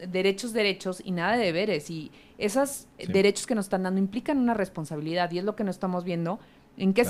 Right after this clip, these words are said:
Speaker 1: sentido? Que hoy el hombre, yo lo veo con mi hijo y le digo, "Oye, aguas porque donde una chavita se te enoje un día, te va a decir, 'Ay, él'", ¿no? Y
Speaker 2: Sí,
Speaker 1: entonces
Speaker 2: sí, sí.
Speaker 1: el peso que tiene tu voz
Speaker 2: Actualmente está cañón.
Speaker 1: actualmente
Speaker 2: Sí,
Speaker 1: contra
Speaker 2: sí,
Speaker 1: el
Speaker 2: sí.
Speaker 1: hombre, o sea, ahora sí que vale,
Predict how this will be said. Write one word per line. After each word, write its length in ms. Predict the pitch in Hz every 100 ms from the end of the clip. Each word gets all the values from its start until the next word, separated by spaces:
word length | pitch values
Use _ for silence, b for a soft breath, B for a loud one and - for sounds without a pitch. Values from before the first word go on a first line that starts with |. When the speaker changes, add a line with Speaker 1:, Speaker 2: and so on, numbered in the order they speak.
| 277
Speaker 1:
sentido? 340 | 254 262 180
Que 100 | 202
hoy 140 | 220 330
el 140 | 330
hombre, 440 | 247 214 185 226
yo 100 | 233
lo 60 | 254
veo 120 | 294
con 120 | 277
mi 80 | 247
hijo 100 | 226
y 40 | 208
le 40 |
digo, 160 | 185 -
"Oye, 200 | 175 160
aguas 360 | - 160 175 190
porque 360 | 196 160 123 B B -
donde 220 | 175 185
una 160 | 285 349
chavita 320 | 254 226 247
se 100 | 254
te 100 | -
enoje 260 | 196 196 254
un 100 | 240
día, 380 | 220 143 131 -
te 160 | 180 180
va 40 |
a 20 |
decir, 200 | 165 185
'Ay, 420 | 196 262 349 370 277
él'", 360 | 320 415 254
¿no? 240 | 208 294 B B -
Y 20 |
Speaker 2:
Sí, 100 | -
Speaker 1:
entonces 300 | 196 320 -
Speaker 2:
sí, 60 |
sí. 80 | -
Speaker 1:
el 120 | 226
peso 300 | 220 294 440
que 100 | -
tiene 340 | 240 262 247 277
tu 220 | - 220
voz 580 | 214 190 147 - - - - - -
Speaker 2:
Actualmente 520 | 101 - 101 101 95
está 100 | 110 190
cañón. 80 | -
Speaker 1:
actualmente 500 | 254 277 233 190 175
Speaker 2:
Sí, 60 |
Speaker 1:
contra 320 | - 190 196 185
Speaker 2:
sí, 60 |
Speaker 1:
el 60 | 185
Speaker 2:
sí. 20 |
Speaker 1:
hombre, 460 | 196 180 151 165 - - - - - -
o 120 | -
sea, 160 | - 156
ahora 220 | - 180
sí 120 | 202
que 140 | 196 170
vale, 480 | 160 226 190 143